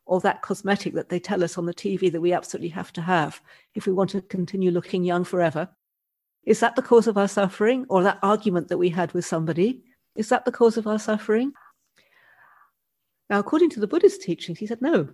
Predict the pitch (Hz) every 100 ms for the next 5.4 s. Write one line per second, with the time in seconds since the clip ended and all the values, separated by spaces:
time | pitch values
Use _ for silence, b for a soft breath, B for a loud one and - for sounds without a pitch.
0 | _ _ _ _ _ _ _ _ _ _
1 | _ _ _ 196 - - 254 - 240 240
2 | 214 170 135 131 - 147 - 156 135 127
3 | b b b b _ _ _ 233 226 247
4 | 233 220 220 247 - 208 165 156 196 -
5 | 180 190 185 -